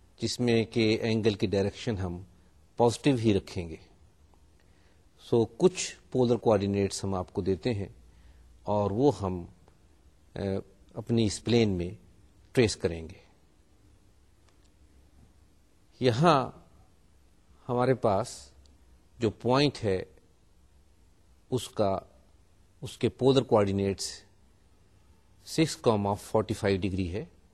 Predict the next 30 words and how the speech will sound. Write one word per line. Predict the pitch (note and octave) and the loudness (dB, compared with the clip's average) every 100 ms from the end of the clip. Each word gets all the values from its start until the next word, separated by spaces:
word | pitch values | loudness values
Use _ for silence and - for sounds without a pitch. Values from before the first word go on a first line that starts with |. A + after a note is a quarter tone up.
| - - - _ _ _ _ _ _ _ - _ _ - | -20 -20 -20 _ _ _ _ _ _ _ -20 _ _ -8
It | - A2+ | -2 0
means | A#2 B2 B2+ - - - - _ _ _ _ _ | 2 2 0 -6 -16 -20 -20 _ _ _ _ _
کہ | A#2+ | -2
اس | A2+ G#2 | 0 -2
کا | - A2 | 0 2
radial | G#2+ C3 D3+ | 4 4 4
distance | C#3 B2 - A2+ - | 2 0 -4 -4 -2
from | G#2+ G#2 | -2 0
the | G2 | 2
origin | G2 F2 F2 G2+ - _ _ _ - | 0 -2 -8 -12 -20 _ _ _ -8
six | - C3 - G#2 | -4 -4 -2 -4
units | F#2 - | -4 -4
ہے، | A#2 E3 - - _ - _ - _ _ _ _ _ _ - | -6 -6 -12 -20 _ -20 _ -20 _ _ _ _ _ _ -12
اور | - G#2+ | -4 -4
پولر | G2+ - D3+ E3+ - | -2 2 6 6 4
اینگل | C3+ C#3 D#3+ | 2 6 6
جو | A#2 F2 | 6 -2
ہے، | E2+ - - _ - | -4 -12 -18 _ -10
یہ | A2+ | -6
پولر | G#2+ A#2 A#2 | -2 2 2
اینگل | A2 G#2+ C3 D#3 - - | 2 0 -2 -6 -14 -2
وہ | A#2 | 0
اینگل | G#2+ G#2 | 2 0
ہوتا | G2+ F#2 - F2 | 0 -2 -4 -4
ہے | A2 G3+ _ - _ _ _ _ - | -6 -12 _ -20 _ _ _ _ -16
جو | G2 A2 A2 | -2 2 2
کہ | - | 0
یہ | G#2+ G#2 F#2+ | 0 0 0
ٹرمینل | A2 G#2 G#2 G2+ F2+ | 0 0 0 -2 0
رے | F#2+ | -2